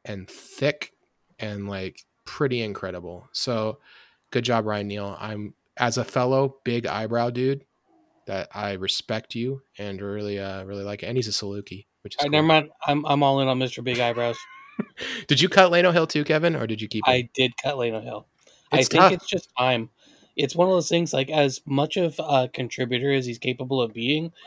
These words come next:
Speaker 2: it's, it's been long enough. We've moved on from Tedrick, and I think that, uh, I think Leno Hill, last year was his chance to step up and really earn a spot.
Speaker 1: Okay, so here's my, um, my last four in. I have Bellore,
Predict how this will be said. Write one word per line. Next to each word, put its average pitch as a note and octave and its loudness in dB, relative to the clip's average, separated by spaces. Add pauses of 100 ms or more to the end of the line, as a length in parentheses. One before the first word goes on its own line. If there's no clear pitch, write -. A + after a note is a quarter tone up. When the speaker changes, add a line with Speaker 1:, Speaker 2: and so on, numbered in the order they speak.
(280)
Speaker 2:
it's, D3 0
it's C#3+ 2
been D3 8
long B2+ 4
enough. B2 2
We've B2 -6
moved C3+ 0
on D3+ 4
from D#3+ 0
Tedrick, C3 0 (420)
and B2 -2
I B2 2
think C3+ 0
that, C3 2
uh, B2 4
I C3+ -6
think C#3 0
Leno C#3+ 2
Hill, C3 2 (380)
last C#3 2
year E3 0
was D3+ 4
his C3+ -4
chance C3 -4
to B2+ -6
step - -4
up C3 -2
and B2 -4
really B2 -4
earn B2+ -6
a A#2 -6
spot. B2 -2 (1000)
Speaker 1:
Okay, G#2 0
so - -4
here's C3+ -2
my, C3+ 0
um, A2+ -4 (320)
my A2 -4
last G#2+ 0
four B2 0
in. B2 -6 (200)
I A2 -4
have G#2 -4 (420)
Bellore, A2+ 0